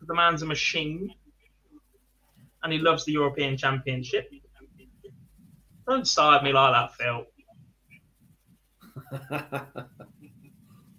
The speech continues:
Speaker 1: Bottom left, Krzysztof Ratajski. He's a different animal this year. That line's just for Jar.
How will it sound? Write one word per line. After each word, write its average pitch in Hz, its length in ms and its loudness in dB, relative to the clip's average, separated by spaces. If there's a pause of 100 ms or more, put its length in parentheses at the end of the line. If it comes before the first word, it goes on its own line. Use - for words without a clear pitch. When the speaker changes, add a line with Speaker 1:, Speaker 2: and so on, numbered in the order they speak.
(180)
Speaker 1:
Bottom 220 460 4
left, 208 320 4 (1200)
Krzysztof 175 680 0 (240)
Ratajski. 165 1120 -2 (1800)
He's 135 120 -10
a 139 40 -4
different 165 380 0
animal 151 320 4
this 139 220 -2
year. 147 120 -2
That 160 180 2
line's 139 280 0
just - 240 -6
for 139 80 -8
Jar. 135 340 -2